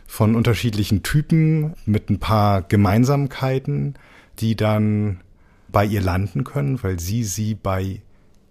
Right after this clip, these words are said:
sich landen lässt. Insgesamt aber, also für mich ist die große Frage, ich hab gedacht, wir wären so in Fragen der Selbstbestimmung, der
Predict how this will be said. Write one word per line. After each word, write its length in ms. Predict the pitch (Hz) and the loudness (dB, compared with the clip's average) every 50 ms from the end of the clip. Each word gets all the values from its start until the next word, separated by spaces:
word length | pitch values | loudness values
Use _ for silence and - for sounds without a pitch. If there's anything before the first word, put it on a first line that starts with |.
| - - - - - _ _ _ _ _ _ | -20 -20 -20 -20 -20 _ _ _ _ _ _
sich 300 | _ - - 98 90 - | _ -8 -6 -6 -4 -2
landen 360 | 104 92 92 101 98 92 95 87 | 0 0 0 0 0 0 -2 -2
lässt. 520 | 82 80 85 120 135 - - - - - - - - _ - - - - _ _ _ _ _ _ _ _ - _ _ | 0 -2 -2 -2 -4 -6 -8 -10 -12 -16 -20 -20 -20 _ -20 -20 -20 -20 _ _ _ _ _ _ _ _ -20 _ _
Insgesamt 560 | 117 107 - - 110 90 95 92 113 139 - | -2 -2 0 0 0 0 2 2 2 2 2
aber, 320 | - 135 120 127 123 120 - - | 0 2 2 4 2 2 0 -2
also 220 | 135 117 104 98 90 - - | -4 -2 -2 -2 -4 -6 -10
für 180 | - - 110 | -4 0 2
mich 160 | 104 110 - 160 | 2 4 4 2
ist 160 | 135 - - | 0 0 0
die 60 | 113 | 0
große 340 | - 95 98 120 - - - | 0 0 0 0 -2 -2 -4
Frage, 560 | - - - - 82 87 92 95 95 92 87 - - - - - _ _ _ | -6 -6 -6 -6 -4 -2 -2 -2 -2 -4 -6 -8 -12 -20 -20 -20 _ _ _
ich 120 | - - - | -8 -6 -6
hab 100 | 107 - | -4 -2
gedacht, 320 | - 107 110 104 - - | -2 0 0 0 0 2
wir 140 | 120 113 101 | 2 2 4
wären 180 | 101 101 107 101 | 4 2 2 2
so 100 | 104 107 | 0 -2
in 120 | 104 98 | -4 -4
Fragen 460 | - - - - 98 98 110 117 110 98 | -6 -6 -4 -2 -2 0 2 2 2 2
der 140 | 104 90 | 2 0
Selbstbestimmung, 1080 | 85 87 87 113 - - - - - 120 - - - 117 117 117 113 113 110 113 110 98 | 0 0 -2 -2 -4 -6 -8 -6 -6 -6 -4 -2 0 2 4 4 4 2 2 0 0 -2
der 400 | - 104 92 90 90 90 92 90 | -2 -2 -2 0 0 -2 -4 -4